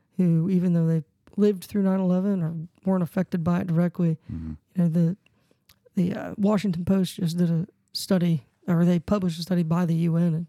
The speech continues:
Speaker 1: two thousand twenty-three, it's earlier this year. Some four point five million people can be, um, connected indirectly. Some four point five million deaths can be correct, uh, indirectly linked to the war on terror. So
Speaker 2: Wow.
Speaker 1: I gave you the numbers directly. It's over a million people,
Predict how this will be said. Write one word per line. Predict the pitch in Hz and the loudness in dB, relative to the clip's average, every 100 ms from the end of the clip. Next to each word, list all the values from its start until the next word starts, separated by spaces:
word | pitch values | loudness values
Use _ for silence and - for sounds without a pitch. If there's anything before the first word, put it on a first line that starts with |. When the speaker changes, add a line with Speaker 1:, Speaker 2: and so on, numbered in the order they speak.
| - | -6
Speaker 1:
two | 190 | -2
thousand | 170 165 151 | -2 -2 -4
twenty-three, | 202 185 - | -6 -4 -4
it's | 170 | -4
earlier | 220 180 170 | -2 0 0
this | 175 - | -2 -4
year. | 214 160 _ _ _ _ _ - - | -4 -4 _ _ _ _ _ -20 -6
Some | - 202 | -2 0
four | 220 | 0
point | - 208 202 | 0 -2 -2
five | - 196 190 | -2 0 2
million | 180 170 165 | 2 0 0
people | 151 165 170 | 0 0 0
can | 160 180 165 | -2 -2 0
be, | 170 165 156 _ _ _ _ _ - | 0 0 -2 _ _ _ _ _ -8
um, | 175 220 202 156 _ _ _ _ - | -6 -6 -8 -10 _ _ _ _ -4
connected | 202 180 165 190 165 190 _ - | 0 2 0 -2 -4 -6 _ -2
indirectly. | 185 170 170 - 170 | 0 2 0 0 -4
Some | 147 202 | -2 0
four | 208 | 0
point | 202 196 | 0 -2
five | 180 180 | 0 0
million | 185 170 | 2 2
deaths | 156 175 165 | 2 0 0
can | - 175 | -4 -2
be | 160 | -2
correct, | - 185 175 - - - | -2 -2 -2 -2 -10 -4
uh, | 185 170 - _ _ _ _ _ _ - | -2 -2 -4 _ _ _ _ _ _ 0
indirectly | 208 190 185 185 175 | 2 2 0 0 0
linked | 175 170 - - | 0 -2 -6 -4
to | 175 | 0
the | 160 | 0
war | 160 160 | 0 0
on | 151 | 0
terror. | 170 156 156 | 0 -2 -2
So | - | -2
Speaker 2:
Wow. | 185 82 - - - | -2 -2 -8 -10 -2
Speaker 1:
I | 220 | 0
gave | 240 | 2
you | 214 | 2
the | 185 | 2
numbers | 185 190 180 165 | 2 0 0 -2
directly. | 175 175 175 - 175 | -2 -2 -2 -2 -2
It's | 170 175 | -2 -2
over | 220 175 175 | 0 2 2
a | |
million | 165 170 160 | 2 0 0
people, | 175 165 | -4 -4